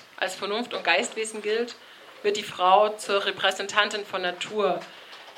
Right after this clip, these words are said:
ähm, des Körpers und, und der Sexualität. Sie wird zum Objekt. Folglich erhebt sich der Mann zum Herrscher und die Frau wird es zu Beherrschende.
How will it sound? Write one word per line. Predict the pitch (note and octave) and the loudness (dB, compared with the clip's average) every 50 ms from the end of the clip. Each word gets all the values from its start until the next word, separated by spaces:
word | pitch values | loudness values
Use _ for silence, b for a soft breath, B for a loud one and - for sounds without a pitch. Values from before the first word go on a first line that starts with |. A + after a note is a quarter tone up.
| - - | -12 -6
ähm, | - F3+ F3 F3 F3 E3+ F3 E3+ | -2 -2 -2 -2 -4 -8 -10 -10
des | F3+ F3+ - | -6 -8 -6
Körpers | - - G#3+ G#3 A3 A3+ - A3 G3+ G#3 | 2 6 6 6 6 6 4 0 0 0
und, | - F#3+ G3 F#3 - - - - | 0 0 -2 -2 -2 -6 -6 0
und | - G#3+ | 2 4
der | G#3+ G#3 | 4 4
Sexualität. | G#3 G3+ G3+ - - F#3+ F3+ F3+ F3+ F#3 - G#3 G3+ G3 F#3+ F3+ - - - - | 2 2 -2 -2 -4 -6 -6 -6 -6 -6 -2 0 0 0 0 0 -4 -10 -10 -12
Sie | - - G3 F#3 | -10 -8 -2 -2
wird | G3 G3 | -2 -2
zum | - F3 F3 - - | -2 -8 -8 -8 -2
Objekt. | - - - - F#3 F3+ F3+ F3+ - - - - - B B B B B B B B B B | -2 -2 -2 2 2 2 2 2 0 -10 -12 -14 -14 B B B B B B B B B B
Folglich | - - G#3 G#3+ G#3+ - A#3 A#3 A3+ | 4 8 8 8 8 6 -2 -2 -2
erhebt | F3+ F#3+ G#3 G#3+ G#3 - | -2 0 -2 -2 -2 -4
sich | G3+ - | -8 -2
der | - F#3 F3+ | 0 0 4
Mann | F#3+ E3+ F3 F#3+ F#3+ | 4 4 4 4 2
zum | - G3 | -6 -10
Herrscher | F#3+ G3 G3 F3+ G3 - - G#3+ G3 F#3 | 0 4 4 6 6 6 4 4 2 0
und | F3+ F3+ | 0 -2
die | F3+ | -6
Frau | F3+ - - F3+ F3+ F3 F3 | -10 -8 0 4 4 4 4
wird | F3+ F3+ F3+ | 4 -2 -6
es | E3+ - | -8 -10
zu | - - | -12 -10
Beherrschende. | - F3 F#3 F3+ E3+ F3 - E3 D#3+ D3+ D3 D3+ | -10 -4 -2 0 2 2 0 0 -2 -8 -12 -12